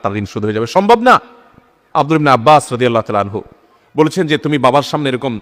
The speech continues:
জামা ঝাড়া দিয়েছো, জামা ঝাড়া দিয়েছো, যা ধুলা পরিষ্কারের জন্য, সামনে তোমার বাবা বসা ছিলেন, তুমি বেয়াদব।" কারণ পৃথিবীর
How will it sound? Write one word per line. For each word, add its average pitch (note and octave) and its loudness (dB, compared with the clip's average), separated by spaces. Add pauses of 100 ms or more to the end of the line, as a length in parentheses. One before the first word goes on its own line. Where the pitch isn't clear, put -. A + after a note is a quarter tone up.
(120)
জামা D3 0
ঝাড়া B2+ 0
দিয়েছো, A#2 -4
জামা C3+ 0
ঝাড়া B2+ 0
দিয়েছো, A#2 -2
যা F#3+ 2
ধুলা F3+ 4
পরিষ্কারের G3+ 2
জন্য, A#2 -2
সামনে C#3+ -8
তোমার C3+ -6
বাবা C3 4
বসা C3 2
ছিলেন, G2+ -6 (260)
তুমি A#2+ -4
বেয়াদব।" A2+ 2 (2000)
কারণ D#3+ 4 (840)
পৃথিবীর D3 -2